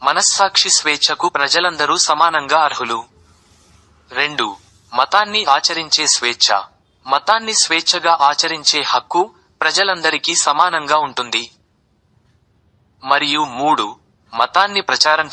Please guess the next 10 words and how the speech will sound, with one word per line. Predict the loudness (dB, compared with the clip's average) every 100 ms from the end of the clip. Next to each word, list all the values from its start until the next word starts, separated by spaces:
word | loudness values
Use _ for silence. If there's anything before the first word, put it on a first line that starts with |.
| -2
చేసే | 0 2
స్వేచ్ఛ. | 0 0 -2 0 0 -2 -6 _ _ -6
మతాన్ని | -4 0 2 0 0
స్వేచ్ఛగా | 0 0 0 0 0 0
ప్రచారం | 0 -2 0 0 0 -2 -2
చేసే | -2 -2
హక్కు | -2 -4 -4 -6 -6 -16 _ -4
ప్రజలందరికీ | 0 0 0 0 -2 -2 -6
సమానంగా | -2 2 2 2 0 2
ఉంటుంది. | 0 -2 -8 -8 -12